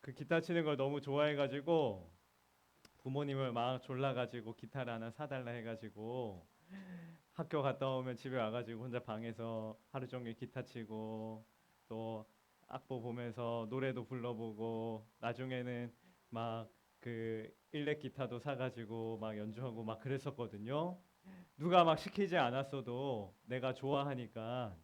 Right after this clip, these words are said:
어, 찾아서 하고 시간을 내서 하는 일들이었어요. 어, 잠깐의 기쁨이 아니라 정말 내가 좋아하고 기뻐하는 일들은 누가 막더라도 시키지 않더라도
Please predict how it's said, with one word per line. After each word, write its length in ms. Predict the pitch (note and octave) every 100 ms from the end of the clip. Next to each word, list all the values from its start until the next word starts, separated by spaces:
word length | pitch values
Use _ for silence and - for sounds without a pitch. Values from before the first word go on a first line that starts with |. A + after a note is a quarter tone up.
| _ _ _ _ _ _ _ _
어, 260 | G2 G2 G2
찾아서 840 | - E3+ D3+ D3 C3+ B2+ B2 A#2+ -
하고 340 | - C#3 A#2+
시간을 480 | A#2 F3 D3+ C#3+ C3+
내서 300 | A2 A2 A#2+
하는 340 | A#2+ B2+ A#2+ A2+
일들이었어요. 1400 | G#2 A2+ A2+ A#2+ A2 G2 G2+ G#2 - G2 G#2 A2+ G#2+ F#2 _ - - - _
어, 400 | G#2 G2+ G2+ G2+
잠깐의 720 | - C3 C#3+ D3+ D3 D#3+ D3+ D3+
기쁨이 400 | D3+ - D3+ C#3+
아니라 460 | A#2 A#2+ D3 C#3+ A#2
정말 420 | D3 E3+ E3+ D#3
내가 420 | B2+ B2+ C#3 C#3
좋아하고 760 | C#3 B2+ C3 C3 B2+ B2 C3
기뻐하는 560 | C3 D3 D3+ D3 D3 C#3
일들은 760 | G#2+ A2+ B2+ A#2 B2+ C#3+ G#2+ E2+ - _ _ _ _ _ _ _ _ _ C3
누가 640 | D3+ E3 D#3+ C#3 G#2+ G2 - _ _ -
막더라도 920 | - - - D#3+ B2+ A#2 B2 A#2 F#2
시키지 420 | - D#3 D#3+ D3
않더라도 920 | C3 G#2 C#3+ C3 A#2 A2 A2+ C3 G2+